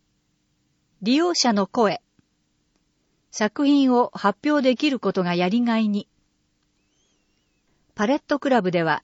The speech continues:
二年に一度ギャラリーで展覧会を開きますが、スタッフがいつも親身になって考えてくれるので、安心して利用できます。日常でいいなと思ったものを伝えるために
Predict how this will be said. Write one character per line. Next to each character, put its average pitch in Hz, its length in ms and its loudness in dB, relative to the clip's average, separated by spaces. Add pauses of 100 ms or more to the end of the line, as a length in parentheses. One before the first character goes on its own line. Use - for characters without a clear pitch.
(160)
二 277 140 0
年 240 220 2
に 180 140 0
一 202 200 -4
度 185 180 0 (200)
ギ 240 80 0
ャ 262 60 2
ラ 247 120 4
リ 185 160 2
ー - 20 0
で 175 120 0
展 220 220 0
覧 262 200 2
会 180 240 -2
を 170 80 -2
開 196 220 -4
き 208 100 -6
ま 196 120 -2
す - 140 -8
が、 165 200 -6 (400)
ス - 140 -4
タ 262 100 2
ッ - 20 0
フ 196 220 -6
が 185 220 -2
い 262 100 -4
つ 262 120 -4
も 208 140 0
親 285 240 -2
身 233 100 2
に 185 100 -2
な 170 100 -4
っ 165 80 -10
て 165 140 -8
考 208 280 -2
え 214 120 0
て 208 100 -6
く 214 100 -4
れ 202 120 2
る 185 80 -2
の 165 160 -4
で、 156 160 -6 (220)
安 220 200 0
心 240 220 0
し - 80 -8
て 220 120 2
利 202 120 0
用 196 160 2
で 185 120 -4
き 180 120 -8
ま 175 120 -6
す。 - 240 -14 (1200)
日 190 300 -2
常 262 240 2
で 240 240 2
い 294 160 0
い 262 40 4
な 208 140 0
と 175 140 0
思 202 160 0
っ - 40 -8
た 247 160 -2
も 233 140 0
の 180 180 0
を 170 80 -2
伝 - 280 0
え 220 40 2
る 220 100 0
た 202 140 -2
め 190 160 0
に 170 200 -8